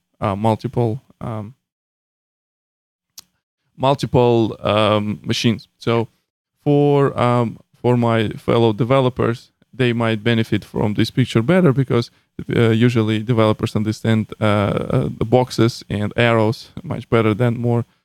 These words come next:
uh, less abstract, um, uh, pictures or metaphors. So in, in this picture that I borrowed from a very great book called, uh, "Distributed Systems for Fun and Profit," um,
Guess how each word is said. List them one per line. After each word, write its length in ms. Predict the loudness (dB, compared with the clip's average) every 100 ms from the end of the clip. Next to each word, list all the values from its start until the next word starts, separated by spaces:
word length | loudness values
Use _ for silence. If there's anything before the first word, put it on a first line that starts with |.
| _ _ -10
uh, 360 | -6 -4 -4 -4
less 300 | 0 0 0
abstract, 460 | -6 -4 -4 -4 -6 _ _ -12
um, 300 | -10 -10 -12 _ _ _ _ _ _ _ _ _ _ -20 -14
uh, 260 | -6 -4 -2
pictures 440 | -2 0 2 0 2
or 180 | 0 2
metaphors. 600 | 2 0 -4 -6 -8 -10 _ _ _ _ -6
So 360 | 0 2 2 -2 _ _ _ -4
in, 260 | -2 0 0
in 160 | 0 4
this 180 | 2
picture 460 | 2 2 2 2 2
that 400 | 2 0 0 0
I 140 | 0 2
borrowed 400 | 2 2 2 -2
from 440 | -2 0 0 0
a 40 |
very 240 | 2 2 2
great 280 | 2 0 0
book 180 | -4 -4
called, 380 | -2 0 0 -4 _ _ _ -8
uh, 220 | -6 -4
"Distributed 580 | -6 -6 0 0 -2 -6
Systems 360 | -8 -4 -4
for 260 | -6 -8 -8
Fun 280 | -4 -4 -2
and 140 | -4
Profit," 380 | 0 0 0 -4 _ _ _ _ -4
um, 340 | 0 0 -2